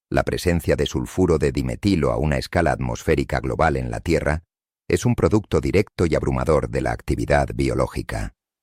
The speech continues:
Sin la vida en nuestros océanos, la firma del D M S en nuestra atmósfera sería prácticamente inexistente.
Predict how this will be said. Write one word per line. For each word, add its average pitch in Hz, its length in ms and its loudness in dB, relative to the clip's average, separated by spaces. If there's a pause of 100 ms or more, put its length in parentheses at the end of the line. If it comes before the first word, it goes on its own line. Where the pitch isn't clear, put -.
(680)
Sin 71 200 2
la 64 80 0
vida 92 220 2
en 73 100 2
nuestros - 380 -2
océanos, 57 720 -2 (380)
la 69 160 2
firma 80 280 4
del 64 200 0
D 78 160 4
M 76 260 2
S - 180 -2
en 62 120 0
nuestra 65 320 0
atmósfera 71 500 0
sería 76 340 2
prácticamente 78 800 0
inexistente. 60 1040 -4